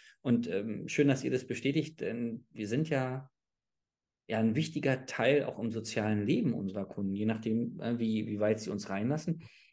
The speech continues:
Aber vielleicht geht's euch ähnlich. Ich wurde als Trainer halt auch zu Geburtstagsfeiern eingeladen oder Kunden besuchen einen im Urlaub oder man macht zusammen irgendwelche,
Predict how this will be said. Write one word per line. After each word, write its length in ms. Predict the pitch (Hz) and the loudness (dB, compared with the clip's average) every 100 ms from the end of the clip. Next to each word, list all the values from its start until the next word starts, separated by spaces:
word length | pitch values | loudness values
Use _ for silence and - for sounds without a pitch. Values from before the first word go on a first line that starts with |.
| _ | _
Aber 200 | - 98 - | -12 -10 -2
vielleicht 280 | 110 110 | 2 2
geht's 180 | 110 120 | 2 -2
euch 140 | 110 117 | -2 2
ähnlich. 280 | 131 131 | 4 4
Ich 100 | 120 120 | 2 0
wurde 140 | 113 | 2
als 180 | 110 - | 2 -2
Trainer 220 | - 113 | -2 0
halt 140 | 107 - | 0 0
auch 240 | 131 - _ _ _ _ _ _ _ - | -2 -4 _ _ _ _ _ _ _ -20
zu 120 | - 117 | -6 -2
Geburtstagsfeiern 680 | 104 123 - 131 - 107 | 0 -2 -2 -4 -2 -2
eingeladen 400 | 107 104 104 101 | -2 -2 -2 -2
oder 140 | 104 101 | -2 -4
Kunden 400 | - 120 120 120 - _ | -2 0 0 -2 -14 _
besuchen 400 | 120 120 123 143 | 2 4 4 4
einen 200 | 107 113 | 4 4
im 120 | 113 | 4
Urlaub 360 | 117 120 127 117 | 4 4 4 4
oder 120 | 113 | 0
man 160 | 104 110 | 0 0
macht 160 | 110 | -2
zusammen 380 | 113 101 104 143 | -4 -2 0 2
irgendwelche, 600 | 139 113 113 110 110 107 | 0 -2 -2 -4 -2 -4